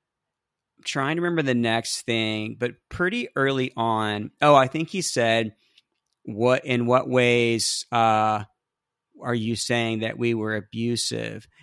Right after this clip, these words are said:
And I don't know if you remember that part, because I, I didn't start, you started,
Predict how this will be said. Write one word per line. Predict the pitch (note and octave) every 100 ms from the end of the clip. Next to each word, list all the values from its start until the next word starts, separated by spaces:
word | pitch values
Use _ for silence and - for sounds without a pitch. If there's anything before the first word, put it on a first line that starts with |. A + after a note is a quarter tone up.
| -
And | C3+
I | B2+ C#3+
don't | F3
know | C3+
if | B2
you | B2
remember | B2 A#2+ A2
that | G#2+ A2+
part, | - G#2+ A#2+
because | - B2
I, | A#2 -
I | A#2+ C3 D3
didn't | C3+ C3
start, | A#2 - B2+ B2
you | G#2+ A2+ C3
started, | B2+ A#2+ A2 G#2 G#2+ G#2